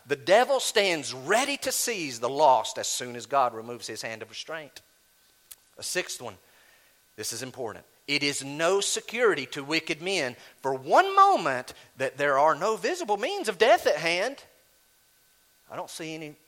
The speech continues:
death doesn't seem imminent. I'm just gonna finish out the service here. I'm gonna hop in my, my car and we're gonna go to the restaurant. Uh, duh, I, I don't really need to worry about this. Death isn't imminent.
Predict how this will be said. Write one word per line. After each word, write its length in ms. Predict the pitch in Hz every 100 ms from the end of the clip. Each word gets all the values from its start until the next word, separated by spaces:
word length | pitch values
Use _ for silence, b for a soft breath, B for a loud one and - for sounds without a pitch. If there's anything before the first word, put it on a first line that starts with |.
| _
death 220 | 120 123 -
doesn't 260 | 127 - -
seem 260 | 156 123
imminent. 360 | 143 208 180 - b b b -
I'm 100 | 170
just 160 | 214
gonna 160 | - 131
finish 380 | - 131 131 151
out 180 | 147 -
the 80 |
service 460 | - 170 247 208 -
here. 260 | 151 214 240 b b b
I'm 80 | 113
gonna 100 | 120
hop 240 | 127 143 120
in 80 |
my, 140 | 123 120 b _
my 80 | 127
car 400 | - 160 240 190
and 60 |
we're 100 | 139
gonna 120 | 156 147
go 140 | 151
to 100 | 143
the 100 | 139
restaurant. 400 | 165 220 - 196 B B _ _ -
Uh, 140 | 156
duh, 180 | 160 208
I, 540 | 185 143 143 - 127
I 40 | 185
don't 140 | 247
really 200 | 175 196
need 140 | 226 277
to 60 |
worry 280 | 285 349 392
about 320 | 285 151 -
this. 260 | 151 135 -
Death 380 | 127 190 214 208
isn't 320 | 185 175 180 139
imminent. 580 | 147 175 233 - -